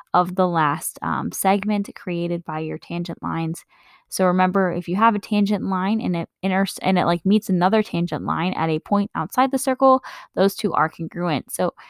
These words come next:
you need to use what you know to be able to solve for the side lengths you don't know, and then add those together and solve for the la-,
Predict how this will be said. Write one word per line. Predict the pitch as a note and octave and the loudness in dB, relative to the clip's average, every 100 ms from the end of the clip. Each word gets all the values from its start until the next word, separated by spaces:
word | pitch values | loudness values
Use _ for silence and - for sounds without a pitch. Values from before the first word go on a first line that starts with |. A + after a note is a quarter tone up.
| - - | -14 0
you | G#3 | 4
need | A3 | 6
to | A3+ | 4
use | G3+ G#3 G3 | 4 2 0
what | E3 | -4
you | D#3+ | -2
know | E3 F3+ F3+ | 0 2 2
to | E3+ | 0
be | E3+ | -2
able | D#3 D3+ | 0 -4
to | - | 0
solve | F#3 F3+ - | 2 2 2
for | |
the | E3 D#3 | 0 2
side | - G#3 G#3 | 2 2 4
lengths | G3+ - F3+ | 2 2 -4
you | E3+ | 0
don't | D4+ F#4 B3+ | 2 2 2
know, | A#3 A#3+ A#3+ A#3+ - _ _ _ | 4 6 4 2 -6 _ _ _
and | G3 F#3+ | 0 2
then | F#3 F3+ | 2 2
add | F#3+ F#3+ F#3 | 2 2 4
those | F#3 - | 0 0
together | F#3 F3 E3+ E3 D#3+ | -6 -4 -4 -4 -4
and | D#3 E3 | -6 -6
solve | E3 D#3 - | -4 -4 -6
for | |
the | F3 E3+ | -4 -4
la-, | E3+ D#3+ | 0 0